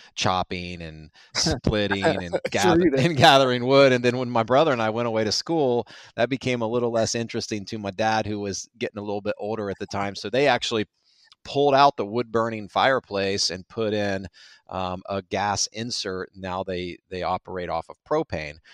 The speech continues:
Speaker 1: which is a little, s-, I would consider that a step back in the, you know, in the disaster preparedness realm, but,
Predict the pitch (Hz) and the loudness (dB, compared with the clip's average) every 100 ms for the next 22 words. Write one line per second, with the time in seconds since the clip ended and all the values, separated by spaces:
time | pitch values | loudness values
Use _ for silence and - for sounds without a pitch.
0 | - - 190 214 165 139 151 175 147 - | -12 -4 0 4 6 6 6 4 2 0
1 | - 180 139 160 - 135 - 131 123 117 | -2 0 0 -2 -4 -4 -2 0 2 2
2 | 107 - - - 101 104 120 - - 110 | 2 0 -2 -2 -2 0 -2 -4 -16 -14
3 | 110 104 98 98 95 _ - 65 104 104 | -6 -2 -2 -2 _ _ -20 -14 -10 -6
4 | 101 98 90 95 90 92 98 101 - 92 | -6 -8 -8 -8 -2 -2 -2 -8 -14 -12
5 | - 98 101 98 110 101 107 113 101 98 | -6 -6 -4 -8 -4 -2 -2 -2 -2 0